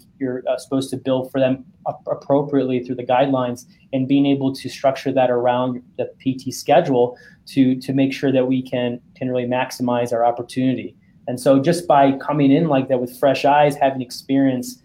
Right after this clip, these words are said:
uh, that was something that we're like, "Whoa, that's fantastic." And all of a sudden you saw their cancellation rate drop, like, fifty percent after that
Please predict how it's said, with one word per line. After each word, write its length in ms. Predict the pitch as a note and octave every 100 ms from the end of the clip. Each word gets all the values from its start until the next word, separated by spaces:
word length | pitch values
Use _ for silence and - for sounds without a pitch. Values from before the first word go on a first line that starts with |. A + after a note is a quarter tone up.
| _ -
uh, 200 | C3+ B2+
that 240 | C#3+ C#3+
was 180 | D3 C3+
something 420 | - C3 - C3+
that 120 | B2+ B2
we're 100 | B2+
like, 140 | A#2+
"Whoa, 240 | D#3+ E3+
that's 160 | A#2 -
fantastic." 560 | C#3 C3 D3 E3+ C#3 C3
And 100 | C3
all 120 | D3
of 60 | D3+
a 40 |
sudden 200 | D3+ D3+
you 80 | C3+
saw 180 | D3 C3+
their 120 | B2
cancellation 500 | - C#3 C3+ C3+ C3
rate 260 | C3 B2 - _ _ _ _ _ _
drop, 340 | - C3+ C#3+ -
like, 160 | A#2+
fifty 240 | - C#3 B2+
percent 440 | B2+ - C#3 C3
after 320 | C3 E3 - B2
that 400 | B2 B2 -